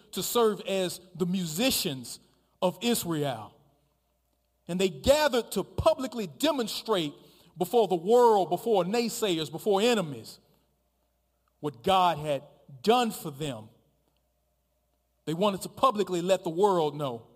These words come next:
that their God was greater than anyone had ever imagined. When you publicly praise God,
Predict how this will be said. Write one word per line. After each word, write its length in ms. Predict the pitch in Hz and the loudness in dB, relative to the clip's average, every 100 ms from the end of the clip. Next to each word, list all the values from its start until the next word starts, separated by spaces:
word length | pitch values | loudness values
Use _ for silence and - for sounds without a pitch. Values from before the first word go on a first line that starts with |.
| _ _ _ _ _ _ _ | _ _ _ _ _ _ _
that 160 | 143 139 | -6 0
their 160 | 190 175 | 0 0
God 440 | 139 185 165 135 | 2 2 2 -2
was 160 | 143 139 | -8 -10
greater 540 | - 202 226 175 113 110 - _ _ _ _ _ _ _ _ _ _ _ _ - | 0 2 4 0 -6 -14 -20 _ _ _ _ _ _ _ _ _ _ _ _ -14
than 180 | 147 139 | -12 -8
anyone 460 | 185 196 165 156 143 | -6 -4 -4 -6 -6
had 160 | 139 | -4
ever 240 | 151 143 139 | -4 -4 -6
imagined. 680 | 131 131 131 104 - 98 _ _ _ _ _ _ _ _ _ _ _ _ _ _ _ _ _ _ _ _ | -6 -10 -12 -14 -18 -20 _ _ _ _ _ _ _ _ _ _ _ _ _ _ _ _ _ _ _ _
When 140 | 185 208 | 0 2
you 140 | 320 | 2
publicly 520 | - 320 285 226 214 | 4 4 4 0 -2
praise 480 | 185 269 254 208 147 | -2 0 2 0 -6
God, 560 | 151 254 226 175 156 | 0 4 4 4 2